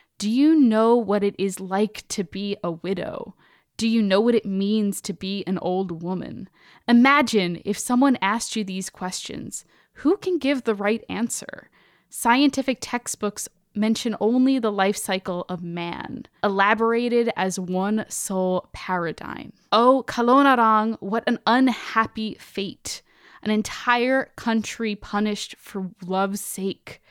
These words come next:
But your own child betrayed you. For love,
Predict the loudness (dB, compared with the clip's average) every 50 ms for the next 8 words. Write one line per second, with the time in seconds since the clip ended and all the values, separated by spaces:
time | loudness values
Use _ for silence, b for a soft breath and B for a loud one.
0 | b b b b b b b b b -4 -2 2 2 2 2 4 2 2 4 6
1 | 6 6 6 4 0 -6 -8 0 2 2 4 4 4 4 4 2 0 -2 -6 -6
2 | -6 -6 -8 -8 -6 -4 -2 0 -2 -2 -4 -6 -10 -10 -10 -10 -12 -14 -16 _
3 | _ _ _ _ _ _ _ _ _ _ _ -16 -6 -2 -2 -2 0 4 4 6
4 | 6 6 6 4 0 -2 -8 -12 -14 -20